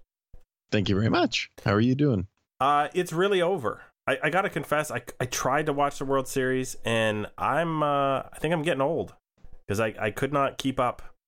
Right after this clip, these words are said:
Speaker 2: with the eighteen inning, seven-hour game for some reason.
Speaker 1: <laughs> You mean the one that ended at three thirty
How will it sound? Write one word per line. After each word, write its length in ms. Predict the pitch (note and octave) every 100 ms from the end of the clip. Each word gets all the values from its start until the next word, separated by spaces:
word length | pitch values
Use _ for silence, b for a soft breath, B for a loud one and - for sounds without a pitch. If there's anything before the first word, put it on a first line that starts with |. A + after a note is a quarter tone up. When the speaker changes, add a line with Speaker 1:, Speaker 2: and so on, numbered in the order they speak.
| _ _ _ A2
Speaker 2:
with 100 | -
the 140 | G2+
eighteen 360 | A#2 A#2+ B2+ A#2
inning, 240 | A#2 A2+
seven-hour 460 | - A#2 A2 A2 A2
game 240 | A#2 A2
for 80 | F#2
some 240 | - E2+
reason. 220 | D#2+ E2 - _ _ _ _
Speaker 1:
<laughs> 140 | - -
You 200 | F3+ F#3
mean 140 | F#3
the 80 | D#3+
one 80 | D3+
that 100 | D3
ended 200 | D3 C#3
at 80 |
three 200 | - C3+
thirty 460 | C#3+ C#3+ C#3 C3+ -